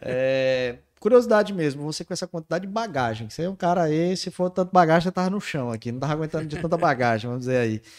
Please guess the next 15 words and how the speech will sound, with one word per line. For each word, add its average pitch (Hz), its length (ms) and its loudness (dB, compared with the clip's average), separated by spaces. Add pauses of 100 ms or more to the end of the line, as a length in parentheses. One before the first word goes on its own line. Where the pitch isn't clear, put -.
(440)
É... 117 340 -6
cara, 170 320 4
você - 120 -4
pensa 208 320 -2
em 196 40 -4
ter 180 120 -2
alguma 170 220 0
coisa 160 220 0
educacional, 147 760 -4
passar 175 480 -2
esse - 160 -10
conhecimento 131 640 -10
pra 131 100 -10
outra 123 200 -8
pessoa 139 500 -8